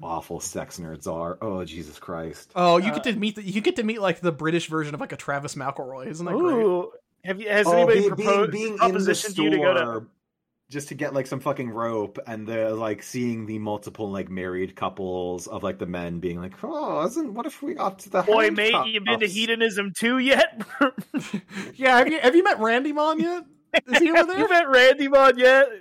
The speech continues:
Speaker 3: Please tell us you've been
Speaker 1: Unfortunately not, unfortunately.
Speaker 3: Boy, it's a
Speaker 1: No.
Speaker 3: fellow chav. <laughs> You, you heading over to hedonism two, mate.
Speaker 2: Oh, man. Any, are,
Speaker 1: Oh.
Speaker 2: what are the fi-, what are the fine birds like at, at hedonism two?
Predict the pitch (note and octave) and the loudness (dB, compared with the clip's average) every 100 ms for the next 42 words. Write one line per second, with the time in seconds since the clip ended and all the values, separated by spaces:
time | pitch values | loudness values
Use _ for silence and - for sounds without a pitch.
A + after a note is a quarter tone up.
0 | F#3 _ A#3 B3+ A3+ G#3+ A#3 A#3 G#3+ G#3 | -18 _ -6 -4 -4 -2 2 4 2 2
1 | - F#3 E3+ C#3 C3+ B2+ A#2+ A#2 A#2 C3 | 2 2 0 0 0 0 -2 -4 -6 -2
2 | B2 A#2+ A#2+ A2 A2+ - B3 A#3 A3+ G#3 | -2 -4 -10 -8 -6 2 6 6 6 4
3 | G3+ A3 - B3 B3 A3 - B3 A#3+ A#3 | 2 -4 -2 2 2 2 4 6 6 6
4 | A3+ A3+ - - C4 A3+ A3+ A#3 A#3 A#3 | 2 -4 -6 -10 -10 -2 2 2 2 4
5 | A#3 A3 A3+ G3+ - B3 A#3 A#3 G#3 A3 | 4 4 2 2 -2 -8 -6 -8 -8 -12
6 | F3+ A3+ A3+ A3 A#3 A#3+ - _ _ _ | -10 -8 -2 2 2 2 -10 _ _ _
7 | _ _ _ _ _ _ _ _ _ _ | _ _ _ _ _ _ _ _ _ _
8 | _ _ - _ _ _ _ _ _ _ | _ _ -20 _ _ _ _ _ _ _
9 | _ _ D3 C#3 B2 C3 C#3+ G3+ B3 B3 | _ _ -14 -12 -12 -8 -6 0 0 2
10 | A3+ A3 - F#3+ G#3 E4 B3+ - A#3 G#3+ | 0 0 -2 -4 -4 -4 -6 -2 -2 0
11 | C#4 G3+ - G#3 G#3 F3 F3 D#3+ D3+ C3+ | -2 -2 0 0 2 0 -2 -2 -6 -10
12 | D#3 D3 D3 C3 E3 C#3 C#3 C#3 - C3+ | -8 -8 -10 -10 -12 -10 -10 -14 -12 -12